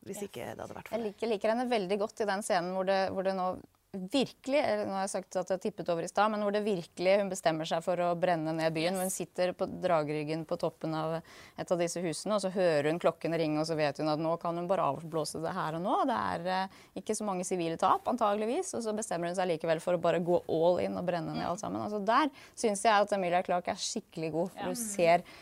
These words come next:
Speaker 3: hvordan ansiktsuttrykket hennes endrer seg og blir sånn innbitt og bare, nei, det, det ly-, det lyser galskap.
Speaker 2: Ja, for det som, eh, skjer er jo at, eh, når, hvis vi hopper frem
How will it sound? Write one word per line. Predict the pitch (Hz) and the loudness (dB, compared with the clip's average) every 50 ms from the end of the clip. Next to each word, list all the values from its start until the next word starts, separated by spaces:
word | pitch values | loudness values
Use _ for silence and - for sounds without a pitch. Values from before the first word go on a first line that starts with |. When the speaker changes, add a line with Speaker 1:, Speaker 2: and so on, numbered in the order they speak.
| - _ - | -16 _ -2
Speaker 3:
hvordan | 180 175 180 180 160 | 0 2 4 4 2
ansiktsuttrykket | 151 - 165 165 165 165 151 - 160 156 - 160 | 2 -2 -6 -6 -4 -6 -4 -2 -2 0 0 0
hennes | 151 156 170 | 0 2 0
endrer | 185 170 160 147 147 147 147 | 0 0 0 0 0 0 0
seg | 165 151 160 | 2 2 2
og | 156 | 2
blir | 156 156 | 0 -2
sånn | 156 165 160 | -2 0 0
innbitt | 156 147 139 139 131 147 156 - - 156 | 0 0 0 0 -2 -2 -4 -2 -4 -4
og | 156 151 | -2 0
bare, | 151 147 151 147 | 0 0 0 -2
nei, | 151 160 170 175 - - - - - - - - - - - - _ - | 0 0 -2 -2 -2 -6 -12 -20 -20 -20 -20 -20 -20 -20 -20 -20 _ -6
det, | - 180 | -4 -2
det | 180 196 220 | 0 0 0
ly-, | 214 202 170 180 | 0 0 0 0
det | 180 190 | 0 2
lyser | 196 208 196 180 147 147 147 - - - 190 | 2 2 4 4 4 4 4 2 2 2 6
galskap. | 196 180 156 156 - - - 185 233 - - - - - - | 8 8 6 6 4 2 2 2 2 2 -6 -20 -20 -16 -10
Speaker 2:
Ja, | 254 262 240 226 | -6 0 0 0
for | - 269 269 | 2 2 4
det | 247 277 277 | 4 4 2
som, | 277 302 269 254 240 247 - _ _ _ _ - - | 2 0 0 0 0 -4 -6 _ _ _ _ -2 2
eh, | 233 233 220 214 214 208 214 | 4 4 6 6 6 4 4
skjer | 208 - - - - 269 269 285 294 277 | 2 0 -6 0 4 6 6 6 6 6
er | 254 247 240 233 226 214 | 6 6 6 6 6 6
jo | 202 190 190 185 | 4 4 4 4
at, | - - 196 - - _ _ - - - - - | 4 2 2 0 -4 _ _ -16 -14 -12 -6 0
eh, | - 202 202 196 196 190 190 190 190 185 185 - - _ _ _ _ _ _ _ _ _ _ _ _ _ _ _ _ _ _ _ _ _ _ _ _ - | 2 4 6 6 6 6 6 6 6 4 4 2 -2 _ _ _ _ _ _ _ _ _ _ _ _ _ _ _ _ _ _ _ _ _ _ _ _ -2
når, | 233 226 226 220 220 220 208 214 220 226 | 2 4 6 6 6 4 2 0 2 0
hvis | 233 220 - | 0 0 0
vi | 233 | 2
hopper | 220 233 220 - _ - 226 214 208 | 2 2 0 0 _ 4 4 4 4
frem | - 220 208 208 202 | 4 0 0 0 -2